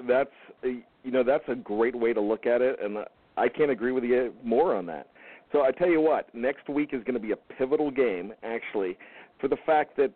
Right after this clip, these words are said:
Cincinnati started off tough at oh and three and then started winning. They had a bye week this week. That offense is starting to click, especially with Joe Mixon starting to get into the mix and, uh, seizing,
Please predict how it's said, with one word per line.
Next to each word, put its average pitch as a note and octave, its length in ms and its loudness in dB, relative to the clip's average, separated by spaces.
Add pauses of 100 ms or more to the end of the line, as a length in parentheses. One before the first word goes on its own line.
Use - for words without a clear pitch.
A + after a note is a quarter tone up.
(420)
Cincinnati D#3+ 460 -4
started C3+ 260 4
off A#2+ 140 2 (200)
tough D3 220 2 (600)
at B2 380 2
oh C3+ 160 4
and A2+ 140 -6
three C#3+ 380 -2
and A#2+ 120 -2
then B2+ 120 -4 (100)
started D3 260 4
winning. A#2 360 -2 (100)
They A2 140 2
had G#2 200 -2
a F#2 40 0
bye B2 300 2
week C#3+ 220 -4
this C3+ 140 -2 (100)
week. C3+ 280 0 (320)
That B2 240 4
offense C3+ 520 2
is G2 100 -10 (220)
starting C3+ 360 4
to A#2+ 80 2
click, - 580 -2 (400)
especially B2 480 -2
with A2 240 -2
Joe A2 180 0
Mixon B2 580 -4
starting B2 300 2
to A#2 60 -4
get A#2 160 0
into A#2 140 -6
the A2 80 -4
mix A#2 260 -4 (100)
and, A2 220 -2
uh, F#2+ 140 -4 (180)
seizing, A#2+ 560 -4